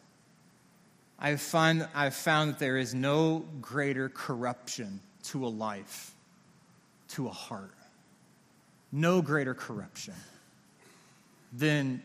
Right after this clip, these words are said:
the tools of social media, which cause envy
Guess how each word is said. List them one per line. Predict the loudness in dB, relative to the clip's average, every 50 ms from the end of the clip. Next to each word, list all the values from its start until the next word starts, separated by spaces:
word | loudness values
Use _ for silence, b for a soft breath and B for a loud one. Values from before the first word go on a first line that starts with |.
| -6
the | -6 -6
tools | -6 -4 -6 0 2 4 4 4 4 4 4 2 2 0 0 -2 -2 -4 -6 -12 -12
of | -10 -6 -2
social | 0 2 2 2 2 2 0 -2 -2
media, | -4 -4 -4 -6 -6 -6 -8 -8 -10 -12 -14 -18 -20 _ _ _ _ _ _ _ _ _ _ _ _ _ _ _ _ _ _ _ _
which | -14 -6 -4 -2 -2 -2 -4 -12 -18 -20 -20 _ _ _ _ _ _ _ _ _ _ _ _ _
cause | -12 -6 -6 -4 -2 0 2
envy | 2 2 2 2 2 0 -4 -4